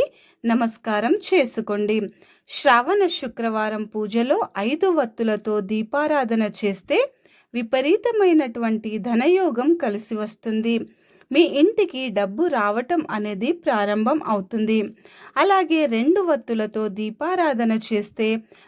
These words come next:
భార్యాభర్తల మధ్యన కలహాలు తొలగిపోయి అన్యోన్యత పెరుగుతుంది. అలాగే మూడు వత్తులతో దీపారాధన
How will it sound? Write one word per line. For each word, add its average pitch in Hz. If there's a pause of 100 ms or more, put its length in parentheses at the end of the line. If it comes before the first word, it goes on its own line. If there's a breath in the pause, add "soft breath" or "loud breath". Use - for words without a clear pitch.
(100)
భార్యాభర్తల 294
మధ్యన 208
కలహాలు 262
తొలగిపోయి 233 (160)
అన్యోన్యత 262
పెరుగుతుంది. 220 (600 loud breath)
అలాగే 320 (100)
మూడు 269
వత్తులతో 302
దీపారాధన 233